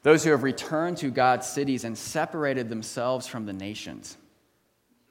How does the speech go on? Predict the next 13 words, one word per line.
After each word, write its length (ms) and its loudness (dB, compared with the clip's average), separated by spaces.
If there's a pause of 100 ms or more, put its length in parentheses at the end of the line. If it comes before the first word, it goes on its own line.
(1500)
And 140 2
yet 140 4
the 80 0
reality 480 2
of 100 -4
sin 320 -4
and 180 -6
greed 300 -6
is 120 -8
still 340 -8
in 80 -8
their 120 -8
hearts. 520 -10